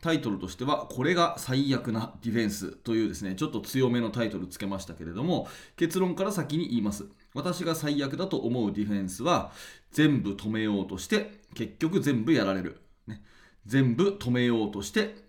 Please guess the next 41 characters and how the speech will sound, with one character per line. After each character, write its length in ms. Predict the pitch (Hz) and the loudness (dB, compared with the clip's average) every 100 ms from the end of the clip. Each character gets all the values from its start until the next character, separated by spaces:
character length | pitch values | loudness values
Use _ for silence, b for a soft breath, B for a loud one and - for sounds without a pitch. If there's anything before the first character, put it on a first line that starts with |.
| - | -10
結 200 | 127 - - | -8 -8 -4
局 280 | 165 208 | -2 0
全 300 | 104 131 113 | 0 2 2
部 200 | 104 170 - | 2 2 2
や 180 | 104 | 0
ら 100 | 110 | 2
れ 100 | 135 | 4
る 120 | 123 104 | 2 0
と 180 | 92 B B B | -8 B B B
い 100 | 131 | 0
う、 320 | 165 170 160 - | 4 8 6 6
こ 140 | 160 | 0
れ 120 | 175 | 0
が 100 | 165 | 2
で 100 | 131 | 0
す 100 | 104 | -2
ね、 220 | 101 101 - | -4 -4 -4
え 40 | 107 104 101 | -2 0 0
ー、 20 | |
最 260 | 98 107 101 | -2 -2 -2
悪 160 | 95 113 | -4 -2
な 120 | 117 | -2
デ 80 | 104 | 0
ィ 40 | |
フ 60 | 110 | -2
ェ 60 | |
ン 40 | 104 | -4
ス 80 | |
じ 80 | 98 | -4
ゃ 40 | 117 | -4
な 100 | 117 | -4
い 60 | |
か 100 | 120 | -2
な 160 | 156 170 | -2 -2
と 120 | 120 | 0
い 80 | 98 | -2
う 40 | |
こ 100 | 98 | -2
と 140 | 95 87 | -8 -6
で 100 | 95 | -6
す。 220 | 101 | -6